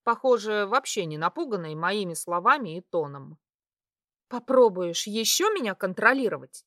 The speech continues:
и я уеду в тот же день, Витя. Ты понял?"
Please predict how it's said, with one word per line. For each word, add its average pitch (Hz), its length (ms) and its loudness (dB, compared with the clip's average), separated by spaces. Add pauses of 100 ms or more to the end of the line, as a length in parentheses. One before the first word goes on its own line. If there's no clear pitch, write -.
(100)
и 208 60 -6
я 214 220 4
уеду 220 460 -2
в - 80 -16
тот 226 240 6
же 277 160 -2
день, 196 340 -2
Витя. 226 440 -6 (300)
Ты 233 120 -2
понял?" 254 600 0